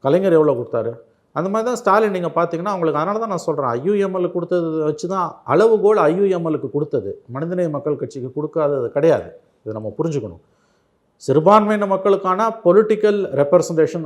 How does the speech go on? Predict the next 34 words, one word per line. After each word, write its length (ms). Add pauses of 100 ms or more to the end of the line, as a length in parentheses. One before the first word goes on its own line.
அரசியல் 380
பிரதிநிதித்துவத்தை 680
திராவிட 340
முன்னேற்ற 420
கழகம் 300
தன்னால் 480
இயன்ற 280 (100)
அளவுக்கு 340 (100)
செய்து 220
கொண்டு 200
தான் 180
இருக்கிறது. 440 (600)
அதுல 300
எந்த 260
மாற்று 320
கருத்தும் 360
கிடையாது. 240 (340)
நீங்க 240 (340)
இன்னொன்னு, 320 (460)
முந்திலாம் 460
வந்து 160
ஒரு 180
கட்சி 320
இருந்ததுங்க, 420
ஐ 40
யு 100 (100)
எம் 120
எல்-னு 180
ஒண்ணு 160
இருக்கும், 260 (400)
அதிலே 260 (100)
ரெண்டு 160
பிரிவு 340
இருக்கும். 300